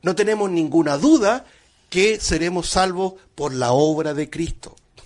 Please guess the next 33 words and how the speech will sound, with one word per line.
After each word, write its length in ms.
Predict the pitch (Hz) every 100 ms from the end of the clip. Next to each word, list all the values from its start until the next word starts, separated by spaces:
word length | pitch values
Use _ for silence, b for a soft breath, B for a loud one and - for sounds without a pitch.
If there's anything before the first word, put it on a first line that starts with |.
| - b b b b
Pero 180 | - 180
este 220 | 254 339
texto 320 | 330 269 - 214
es 100 | -
tan 320 | 233 285 254
maravilloso 800 | 226 208 202 196 185 135 196 214 - _ _ _ _ _ _ _ -
porque 320 | 180 - 185
presenta 560 | 175 170 220 247 233 220 - B B B B B -
una 260 | 220 247
enseñanza 720 | 240 233 202 196 208 202 202
clara, 500 | 202 202 151 180 247 -
¿cierto?, 460 | - 156 - 196 - B B 131
de 200 | 165 202
que 140 | 190
no 140 | 180
hay 160 | 196 226
complemento, 1120 | 226 214 - 196 196 214 220 190 151 113 - _ -
no 120 | 175
se 160 | - 190
complementan 840 | 196 185 185 180 202 240 247 233
la 140 | 214 175
fe, 460 | - 202 214 - -
eh, 140 | 175
perdón, 300 | 175 196 180
la 100 | 165
gracia 400 | 160 202 202 208
con 120 | 190
las 220 | 180 -
obras. 280 | 247 190 117 B B
O 140 | 131 175
es 80 |
por 180 | - 165
gracia 480 | 170 262 262 277